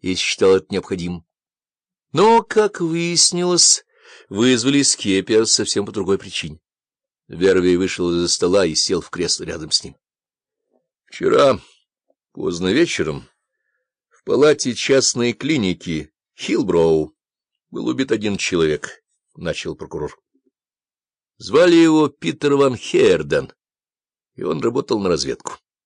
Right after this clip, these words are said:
Полиция считает, что убийство совершено с целью грабежа. Исчез его бумажник. Никто преступника не видел, ни как он пришёл, ни как ушёл. Он явно был один.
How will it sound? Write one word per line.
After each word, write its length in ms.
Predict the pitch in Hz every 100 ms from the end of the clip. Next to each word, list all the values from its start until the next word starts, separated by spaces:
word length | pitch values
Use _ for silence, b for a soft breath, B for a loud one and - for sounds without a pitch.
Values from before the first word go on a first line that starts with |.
| _ _ _ _ _ _ _
Полиция 580 | - 92 98 - - 107
считает, 420 | - - 95 92
что 180 | - 95
убийство 600 | 90 78 92 104 - -
совершено 440 | - 104 - 92 92
с 100 | -
целью 420 | - 85 90 92
грабежа. 560 | 113 127 151 165 - _ _ _ _ _ _ _ _
Исчез 500 | 90 95 - - -
его 160 | 92 85
бумажник. 720 | 80 82 82 71 92 90 - _ _ _ _ _ _ _
Никто 520 | 82 80 - 90 87
преступника 960 | 87 104 104 - 90 80 - 98 - 123
не 180 | 143 185
видел, 380 | 190 85 76 B B B
ни 160 | 98 123
как 280 | - -
он 180 | 85 80
пришёл, 560 | 80 82 76 - 78 82
ни 140 | 78
как 280 | 76 80 -
ушёл. 360 | - - 98 - B B B
Он 200 | 92 85
явно 520 | 80 80 78 76 87
был 220 | 85 98
один. 360 | 117 131 180